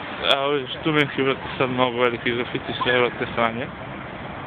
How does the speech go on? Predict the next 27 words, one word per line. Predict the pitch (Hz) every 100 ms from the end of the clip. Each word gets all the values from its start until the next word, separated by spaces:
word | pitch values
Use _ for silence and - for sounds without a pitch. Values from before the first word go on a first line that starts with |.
| - - - - - - - - - - - - - - - - - - - -
To | 147
oni | 139 -
se | 131 120
penjali | 135 135 123 -
čabare | 131 127 117 123
da | 123 -
pišu, | 123 - 165
vidiš. | 131 123 156 - - - - - - - - - - - - - - - 131
I | 131 -
to | 151
to, | 180 151 117
brate. | 113 - - - - - - - - - - - - - - - - - - - - - 147
Ništa, | 180 - 160
brate. | 135 - -
E, | 220 196 - 190
evo | 190
ga | 165 -
Crnja, | 202 151 131
brate. | 127 - 98 101 135
A, | 139 135 127 117 127 131
ljud | 135 143 139 -
sam. | 127 117 - 143 143 135 131 123 117 - - 113 - - 131 127 120 - - - -
<laughs> | 139
Ali | 143
za | 156 156
sranje, | - 175 165 123
a? | 127